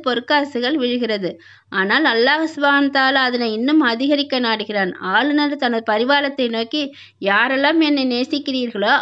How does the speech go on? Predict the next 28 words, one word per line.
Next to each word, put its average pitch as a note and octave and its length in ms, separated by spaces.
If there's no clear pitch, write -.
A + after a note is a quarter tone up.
அவர்களெல்லாம் C#4 540
நான் B3+ 200
செய்தது B3+ 400
போல A#3+ 200
செய்யுங்கள்" B3 560
என்று B3 160
கூறுகிறார். A3+ 540
பரிவாரத்தில் C#4+ 680
இருந்தவர்கள் B3+ 520
தம்மிடம் A#3+ 520
இருந்த C#4 280
சிறிய B3+ 300
சுருக்குப்பை C4+ 540
பொற்காசுகள் B3 720
பைகளை A#3+ 420
எடுத்து G#3 320
அதனை A#3+ 360
ஹாத்திமின் C4+ 520
வீட்டினுள் B3 460
வேலிக்கு C4+ 440
மேலாக A#3+ 480
சுண்டி C4 220
போட்டு A#3+ 300
விடுகிறார்கள். G3 580
முற்றத்தில் C#4+ 640
பொற்காசு C#4+ 640
மழை A#3+ 280
பொழிகிறது. A3+ 640